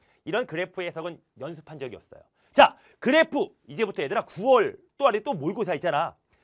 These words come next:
구월 모의고사는 우리가 하나씩 하나씩 업그레이드 해보는 거야. 자, 여러분들이 자료 해설을 보면 얘들아 X축과 Y축을 확인하고요. 여기 있는 패턴들을 여러분들이 해석할 수 있-, 있어야 돼. 그런 것들에 대한 연습을 한번 해보자는 것입니다. 그래야 내신에도 강해요.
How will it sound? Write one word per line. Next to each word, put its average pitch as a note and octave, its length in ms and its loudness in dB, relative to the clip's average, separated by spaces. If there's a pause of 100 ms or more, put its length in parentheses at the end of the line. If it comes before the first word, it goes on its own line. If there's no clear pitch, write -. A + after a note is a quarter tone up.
(140)
구월 C#4 400 10
모의고사는 F#3+ 640 2 (280)
우리가 F3 180 -2
하나씩 D4 300 0
하나씩 G#3+ 260 -4
업그레이드 C#4+ 360 -2
해보는 C#3+ 240 -6
거야. G#2+ 200 -6
자, - 260 6 (460)
여러분들이 A3+ 380 -2
자료 G3 240 0
해설을 A3 200 -2
보면 F3+ 180 -6
얘들아 D3+ 180 -6
X축과 D#3 400 -8
Y축을 F3 420 -2
확인하고요. F#3+ 580 0 (260)
여기 D#3 160 -2
있는 G3+ 120 -8
패턴들을 C4 420 -4
여러분들이 E3 400 -2
해석할 D4 380 -2
수 A3 100 -6
있-, E3+ 160 -10
있어야 G3+ 300 -2
돼. - 160 -18 (560)
그런 F3 300 -6
것들에 C#3+ 260 -10
대한 A2 180 -14
연습을 G3+ 380 -8
한번 D3+ 160 -6
해보자는 B2+ 260 -10
것입니다. - 380 -20 (1200)
그래야 F3+ 240 -2
내신에도 D3 400 -8
강해요. F#2 420 -18